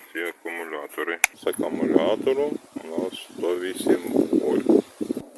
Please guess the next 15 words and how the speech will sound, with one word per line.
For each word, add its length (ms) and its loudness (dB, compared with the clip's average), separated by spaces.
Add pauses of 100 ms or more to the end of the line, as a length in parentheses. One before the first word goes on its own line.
(140)
Дев'ятсот 1000 4 (1200)
п'ятдесят 680 -2 (100)
ватт. 460 0 (500)
Е, 300 -6
зараз 240 4
ми 80 -2
підправимо 720 4
трохи 260 -2
сонячну 520 -8
панель. 480 -2
От 280 6
вам 300 4
і 120 4
результат. 840 2 (840)
Один 520 -4